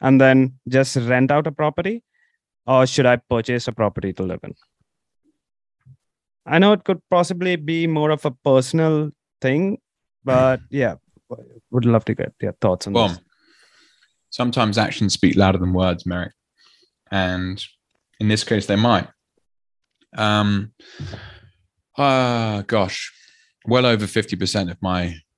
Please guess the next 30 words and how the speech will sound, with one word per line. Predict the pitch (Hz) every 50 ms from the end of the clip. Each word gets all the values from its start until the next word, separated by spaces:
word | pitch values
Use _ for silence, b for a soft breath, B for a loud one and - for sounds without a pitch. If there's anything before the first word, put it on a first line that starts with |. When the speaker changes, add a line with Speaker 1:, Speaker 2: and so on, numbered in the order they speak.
| _
Speaker 2:
personal | - 107 101 98 - - 107 95 92
investable | 87 87 90 92 92 - - - 90 87
portfolio | - - 76 - - - 98 95 98 92 90
was | 87 92 92 90 90
in | 87 90
real | 92 92 95
estate | 92 - - - 117 135 127 - _ _ _ _ _ _ _ 104
eighteen | 101 92 - 95 92
months | 92 90 - - -
ago. | - - - - - - _ _ _ _ _ b b b b b b b b _ - -
I | 95 98
have | 98 95 -
sold | - - - 104 98 98 107 127 135 - - _ _ -
all | 110 107 101 95
of | 87 82
it, | - - - _ _ _ _ _ _ _ _ _ _ _ _ -
and | - 95 92
I'm | 90 90 90 87
buying | 95 95 90 90 87
Bitcoin, | 87 95 - - - 110 117 147 156 - - _ _ _ _ _ _ - -
and | 98
I'm | 92 117
Speaker 1:
Hmm. | 101
Speaker 2:
going | 92 90 90 90
fifty | - - 113 - - -
percent | 98 - - 95 82 98
Bitcoin, | 117 120 117 - - 135 131 123 113
fifty | - 101 - - -
percent | 101 98 - - 90 - -
cash, | - 123 135 147 151 - - -